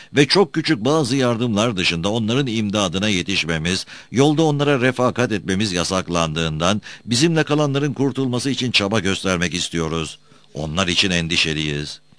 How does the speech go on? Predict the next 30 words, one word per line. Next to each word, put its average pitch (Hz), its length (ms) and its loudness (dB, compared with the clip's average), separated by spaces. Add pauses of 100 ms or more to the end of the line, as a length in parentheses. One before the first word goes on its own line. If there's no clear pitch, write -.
(680)
Az 190 180 6
sayıdaki 76 600 -2
bu 131 80 -4
kişileri 139 360 0
kurtarmak 131 520 0
için 123 260 0
bir 127 120 2
şeyler 107 380 2
yapmak 90 440 0
mümkün 117 540 -2
gibi 104 220 -2
görünüyor 82 560 -2
bize. 69 400 -6 (420)
Alman 175 380 6
misyonuyla 151 580 2
temas 104 440 0
halindeki 80 640 -2
Alman 104 340 0
elçiliği 90 480 -2
aracılığıyla 85 720 -2 (260)
öğretmen 143 600 4
ve 104 60 0
ailelere 78 640 0
yetimler 135 580 -2
ve 143 100 2
hizmetkarlardan 117 840 0
oluşan 90 480 -2
birkaç 110 440 0
yüz 92 260 -2
kişinin 85 520 -2